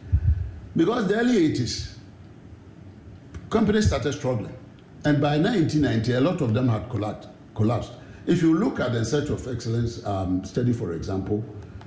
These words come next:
by the late nineteen seventies, early eighties, they had identified forty-three companies which by any performance indicator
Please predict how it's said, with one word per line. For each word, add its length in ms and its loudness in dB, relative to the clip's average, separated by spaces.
by 160 4
the 120 4
late 280 2
nineteen 340 4
seventies, 580 0
early 260 4
eighties, 480 -2
they 100 2
had 160 0
identified 880 0
forty-three 580 2
companies 640 -2
which 320 2
by 260 0
any 420 4
performance 760 0
indicator 680 0